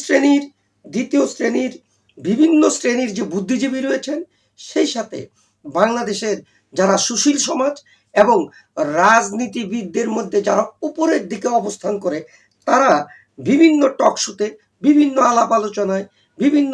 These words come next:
বক্তৃতায় এই বিষয়গুলি জনগণের সম্মুখে উপস্থাপন করার চেষ্টা করে আসছেন। কিন্তু সুপ্রিয় দর্শকবৃন্দ, আমরা সকলেই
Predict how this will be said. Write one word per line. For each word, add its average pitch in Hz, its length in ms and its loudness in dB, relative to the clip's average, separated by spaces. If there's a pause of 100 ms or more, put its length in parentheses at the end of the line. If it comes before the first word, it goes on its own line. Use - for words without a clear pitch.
(160)
বক্তৃতায় 220 520 -6 (340)
এই 285 160 6 (140)
বিষয়গুলি 214 520 -2 (440)
জনগণের 233 540 0
সম্মুখে 202 400 -2 (460)
উপস্থাপন - 580 -4 (100)
করার 185 220 0 (400)
চেষ্টা 254 340 2
করে 190 220 0
আসছেন। - 260 -12 (720)
কিন্তু 294 320 0 (1000)
সুপ্রিয় 277 440 2
দর্শকবৃন্দ, 156 480 -2 (600)
আমরা 190 160 0 (100)
সকলেই 247 320 -4